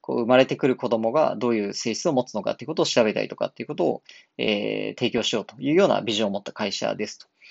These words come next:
で、えーと、実はあの、直近というか、一個前の決算の売上とかって、あの、売上十ミリオンドルとかしかなかったんですよね。で、なんで足元急にこう、えー、六十八とかに、えっと、上振れたのか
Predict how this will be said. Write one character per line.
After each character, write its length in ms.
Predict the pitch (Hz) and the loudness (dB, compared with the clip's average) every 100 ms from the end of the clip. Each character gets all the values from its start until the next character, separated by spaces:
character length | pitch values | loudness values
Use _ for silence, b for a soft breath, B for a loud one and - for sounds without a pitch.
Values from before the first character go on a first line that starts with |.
| B B B | B B B
で、 240 | - 156 - | 0 2 2
え 160 | 120 113 | 2 0
ー 60 | |
と、 120 | 110 113 | 0 -4
実 220 | 151 - | 2 4
は 60 | |
あ 20 | 151 | 6
の、 280 | 123 117 - | 6 4 2
直 160 | 139 135 - | -2 -2 -4
近 200 | 214 220 | 0 2
と 80 | |
い 20 | 226 | 4
う 20 | |
か、 80 | - | 2
一 160 | 185 _ _ | -2 _ _
個 160 | - | -2
前 200 | 302 156 | 6 8
の 80 | 131 | 6
決 220 | - 135 | 2 -4
算 140 | - 120 | 0 0
の 100 | 104 | 2
売 40 | |
上 200 | 107 110 | 4 2
と 100 | 117 | 2
か 100 | 110 | -2
っ 100 | - _ | -4 _
て、 300 | 120 110 - _ B B B | -2 -2 -4 _ B B B
あ 160 | 117 113 | -2 0
の、 120 | 107 | 2
売 80 | 120 | 6
上 200 | 160 151 | 8 6
十 300 | 113 131 165 | 6 6 6
ミ 120 | 185 | 4
リ 120 | 196 | 4
オ 40 | |
ン 60 | 190 | 4
ド 100 | 123 | 2
ル 120 | 90 | -2
と 180 | - - | -8 -14
か 100 | 95 | -10
し 80 | - | -8
か 80 | 101 | -2
な 280 | 107 107 101 | 0 2 0
か 100 | 110 | -6
っ 60 | |
た 100 | - | -8
ん 40 | - | -12
で 80 | |
す 60 | - | -12
よ 80 | 80 | -12
ね。 160 | 110 - | -14 -6
で、 140 | 131 | -2
な 120 | 151 226 | 4 6
ん 40 | |
で 340 | 135 92 82 - _ | 6 2 0 -10 _
足 240 | - 120 117 | -2 0 0
元 140 | 117 | -2
急 180 | - 123 | 0 0
に 220 | 120 113 | 2 -2
こ 360 | - 113 107 104 | -2 -2 -2 -4
う、 60 | b b b b - | b b b b -4
え 280 | 110 107 | 0 2
ー、 20 | 104 | 0
六 180 | 110 | 0
十 120 | 123 120 | 2 2
八 220 | 120 - | 2 0
と 120 | 120 | 0
か 220 | 101 98 | 0 -2
に、 280 | 104 101 95 _ b b b _ | -2 -6 -10 _ b b b _
え 80 | 104 | -8
っ 80 | |
と、 100 | 104 | -6
上 440 | 101 85 - 127 127 | -6 -6 -2 2 6
振 80 | 127 | 6
れ 100 | 123 | 4
た 120 | 101 | 0
の 100 | - | -4
か 200 | - | -12